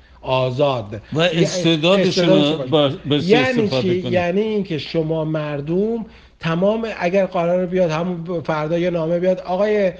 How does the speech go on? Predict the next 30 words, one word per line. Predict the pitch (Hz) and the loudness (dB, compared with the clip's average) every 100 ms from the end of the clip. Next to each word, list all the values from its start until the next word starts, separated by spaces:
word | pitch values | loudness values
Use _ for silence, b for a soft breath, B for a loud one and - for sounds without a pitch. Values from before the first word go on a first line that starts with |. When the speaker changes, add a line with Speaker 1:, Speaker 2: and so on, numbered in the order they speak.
| B B 170 | B B -2
Speaker 1:
اه، | 160 156 156 151 | 0 2 0 -2
ما | 151 175 | -2 0
دولت | 175 165 170 190 | 2 0 0 -2
جدید | 175 156 160 202 | -2 -2 -2 -2
هستیم، | 202 196 190 202 196 202 190 B B - | -2 -4 -4 -4 -2 -2 -4 B B -2
اه، | 156 143 | -2 0
خواهش | 160 160 | -2 -2
می‌کنم | 165 190 | 0 2
بیاین | 190 190 | 2 0
پولتون | 180 190 185 185 | -2 -2 0 0
رو | 196 185 | 0 0
دوباره | 170 160 175 | 0 0 0
شروع | 175 170 | -2 -6
کنین | 175 185 | -2 -2
پرداخت. | 156 151 147 135 147 127 156 147 147 | -2 -4 -6 -4 -6 -6 -10 -8 -4
داختن | 139 175 | -4 -4
خب | 170 165 | -4 -2
همون | 160 180 180 | -2 0 -2
آش | 170 165 | -4 -4
و | |
همون | 175 175 180 | -6 -4 -6
کاسه | 165 135 - | -6 -6 -6
است، | 156 - | -6 -6
فشار | 151 127 160 170 | -10 -4 -2 -2
و | 147 | -2
بکار | 147 127 170 175 | -6 -4 -2 0
و | 165 | -2
بدو | 151 151 165 | -4 -4 -2
و | 180 | -2
اینا. | 170 139 127 | -4 -4 -8